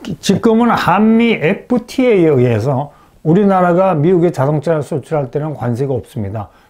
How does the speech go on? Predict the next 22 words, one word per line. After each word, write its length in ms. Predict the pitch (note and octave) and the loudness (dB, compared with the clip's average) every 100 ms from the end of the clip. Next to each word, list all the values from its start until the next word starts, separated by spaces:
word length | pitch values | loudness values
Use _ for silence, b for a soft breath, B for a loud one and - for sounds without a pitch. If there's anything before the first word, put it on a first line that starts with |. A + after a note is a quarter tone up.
| - | -2
근데 220 | F#3+ G#3 | 0 0
한국의 920 | - - A3+ A#3+ A3+ A3+ A3 A#3 - _ | -4 -2 0 0 0 0 -2 -4 -6 _
픽업 600 | - - C4+ D4+ D4 D4 - | -12 -6 -4 -2 -4 -4 -16
트럭을 640 | - C4 G3+ D#3 A#2 F3 b b b b | -6 -2 0 0 -4 -8 b b b b
미국에 400 | D3 G3+ G3 G3+ | -2 0 0 -2
수출할 560 | G3+ F#3+ - F#3+ E3+ - | -2 -6 -2 -2 -2 -6
때는 340 | E3+ G3+ E3 - | -6 -6 -10 -10
보호 320 | - G#3 A#3+ | 0 2 2
관세를 400 | G#3 E3+ D3 D#3 | 2 0 -2 -4
부과하겠다는 680 | - C3 B2+ A#2 A2 G#2+ G2+ | -2 -2 0 -2 -6 -10 -10
겁니다. 240 | F2+ F2+ | -12 -12
그러니까 260 | A2+ D#3+ F3 | -10 -8 -6
이제 220 | D3+ D#3 | -4 -4
무관세에서 880 | B2+ C3+ F3 E3+ D#3 D3 B2+ D#3+ - B B | -2 0 0 0 -2 -6 -6 -8 -10 B B
뭐 260 | D#3 C#3 | -2 0
어느 140 | C#3 F3+ | 2 0
정도 260 | E3+ D#3 | 0 -4
관세 300 | C#3+ A#2+ A#2+ | -6 -6 -4
매길지는 540 | C3+ A#2+ A#2 G#2 C#3 A#2 | -4 -4 -8 -8 -8 -8
모르죠. 320 | G2+ F#2+ C3+ | -8 -8 -6
이건 220 | E3+ F#3 | -2 -2
이제 180 | E3 - | -4 -8